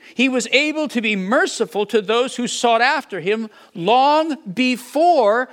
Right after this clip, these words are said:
that moment arrived. I want to make that point just a little bit.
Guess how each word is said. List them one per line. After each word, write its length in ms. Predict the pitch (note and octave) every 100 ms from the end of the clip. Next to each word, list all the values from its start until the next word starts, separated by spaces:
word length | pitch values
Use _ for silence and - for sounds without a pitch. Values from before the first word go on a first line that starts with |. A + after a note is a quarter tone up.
| -
that 320 | G#3+ A3+ -
moment 400 | G3 F#3+ G3 G3 F#3+
arrived. 580 | F#3 G#3+ A3 F3 G2+
I 60 | D3
want 120 | D#3
to 40 | E3+
make 220 | F3+ F3
that 200 | E3+ -
point 300 | - F#3 E3+
just 200 | B2 -
a 40 |
little 240 | C3 B2+ A#2+
bit. 240 | A#2+ -